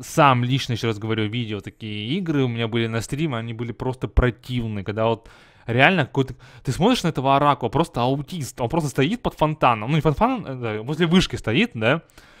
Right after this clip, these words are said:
стоит он возле вышки, его друг фуловый, ну, союзник фуловый, и он просто по кругу отнимает здоровье, хилит, отнимает, хилит, ух, карусельки.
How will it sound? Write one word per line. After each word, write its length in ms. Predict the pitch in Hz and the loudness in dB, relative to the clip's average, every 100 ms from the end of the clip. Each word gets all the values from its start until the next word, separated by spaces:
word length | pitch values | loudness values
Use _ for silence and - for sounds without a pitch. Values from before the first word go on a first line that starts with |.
| - - - | -20 -20 -2
стоит 240 | 160 160 | 2 2
он 220 | - 277 | 4 4
возле 240 | 269 226 240 | 4 4 4
вышки, 320 | 233 214 - | 2 2 0
его 180 | 208 214 | 0 2
друг 280 | 156 156 - | 2 0 -2
фуловый, 680 | - 139 131 123 117 113 139 | -2 2 2 2 0 -2 -2
ну, 280 | 196 120 - _ _ | 0 0 -4 _ _
союзник 440 | - 143 143 117 110 | 0 2 4 2 -2
фуловый, 540 | 127 120 113 98 98 - _ _ | -2 0 0 0 -6 -12 _ _
и 100 | 320 | 2
он 160 | 311 285 | 4 4
просто 240 | 269 - | 4 4
по 160 | - 226 | 4 2
кругу 460 | 220 208 196 143 | 2 2 2 2
отнимает 640 | 165 190 269 294 302 277 220 | 0 -2 -8 -4 0 0 0
здоровье, 480 | 156 170 156 139 135 | 0 0 0 0 -4
хилит, 580 | - 185 214 208 202 | -8 -8 -6 -6 -6
отнимает, 800 | 196 202 254 262 285 269 220 185 | -6 -6 -10 -8 -6 -6 -6 -8
хилит, 540 | - - 233 233 240 254 | -14 -14 -10 -10 -12 -12
ух, 960 | 277 415 480 427 392 392 415 392 - _ _ _ _ - | -2 4 6 6 4 2 2 0 -4 _ _ _ _ 0
карусельки. 760 | 135 127 123 - 101 101 - | 2 4 0 -4 -8 -10 -18